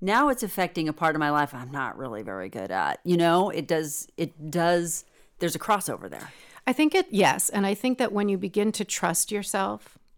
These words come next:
Speaker 2: and you know, you know that you can do the small things,
Speaker 1: Mm-hmm.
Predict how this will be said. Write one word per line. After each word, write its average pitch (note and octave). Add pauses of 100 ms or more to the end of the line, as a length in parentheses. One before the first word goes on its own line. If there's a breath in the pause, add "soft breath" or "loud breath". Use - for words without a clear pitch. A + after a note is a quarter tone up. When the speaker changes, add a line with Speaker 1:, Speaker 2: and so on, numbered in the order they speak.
(300)
Speaker 2:
and F#3
you F3+
know, F3+ (760)
you G3+
know G3+
that G3+
you F#3+
can F#3
do E3+
the E3+
small E3
things, E3+
Speaker 1:
Mm-hmm. E3+